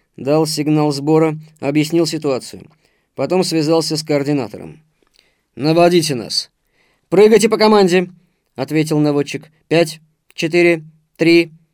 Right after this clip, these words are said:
два, раз!» Капитан вдавил заклёпку на джинсах, кнопку пуска замаскированного портативного хаб-генератора.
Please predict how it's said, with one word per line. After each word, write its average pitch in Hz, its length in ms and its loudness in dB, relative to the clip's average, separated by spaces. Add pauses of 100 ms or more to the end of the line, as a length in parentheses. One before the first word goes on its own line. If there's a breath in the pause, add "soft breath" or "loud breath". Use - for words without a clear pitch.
два, 156 400 2 (300)
раз!» - 440 0 (640)
Капитан 151 440 -2
вдавил 151 440 2
заклёпку 156 520 -2
на 147 120 0
джинсах, 123 520 -10 (320)
кнопку 156 400 -2
пуска 156 380 -4
замаскированного 135 840 -2
портативного 123 720 -8
хаб-генератора. 110 760 -12